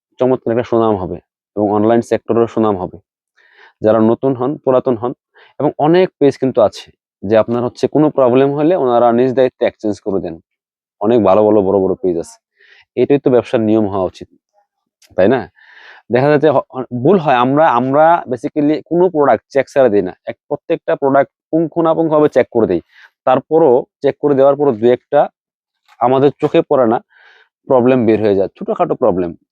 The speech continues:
but সেগুলা কিন্তু আমরা আমাদের নিজ দায়িত্বে চেঞ্জ করে দিই, নিজের খরচ দিয়ে। আর যদি কাস্টমার পছন্দ না হয়, এক্সচেঞ্জ করতে চায়, সেটা কাস্টমার আপনার হচ্ছে তার ডেলিভারি চার্জ দিয়ে এক্সচেঞ্জ করে নিবে। So এই জন্য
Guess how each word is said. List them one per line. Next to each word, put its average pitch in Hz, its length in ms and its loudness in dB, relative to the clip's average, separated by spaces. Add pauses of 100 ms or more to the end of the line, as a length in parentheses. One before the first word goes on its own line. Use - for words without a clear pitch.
(200)
but 113 100 -2
সেগুলা 135 340 2
কিন্তু 135 260 -2
আমরা 113 220 2
আমাদের 110 220 0
নিজ 117 220 2
দায়িত্বে 120 380 -2
চেঞ্জ 95 260 -6
করে 92 200 -2
দিই, 82 140 -2 (340)
নিজের 104 180 2
খরচ 95 280 0
দিয়ে। 80 220 -10 (520)
আর 98 220 2
যদি 120 220 2
কাস্টমার 156 600 0
পছন্দ 147 340 -4
না 143 180 0
হয়, 143 180 0
এক্সচেঞ্জ 123 280 -4
করতে - 240 -8
চায়, 165 60 -10
সেটা 196 240 -2
কাস্টমার 147 460 -2 (720)
আপনার 127 280 -2
হচ্ছে 123 340 2 (300)
তার 113 220 2
ডেলিভারি 110 340 2
চার্জ 101 260 2
দিয়ে 101 120 0
এক্সচেঞ্জ 98 280 -6
করে 98 200 -4
নিবে। 90 180 -4 (1500)
So 143 160 2
এই 151 100 2
জন্য 165 340 2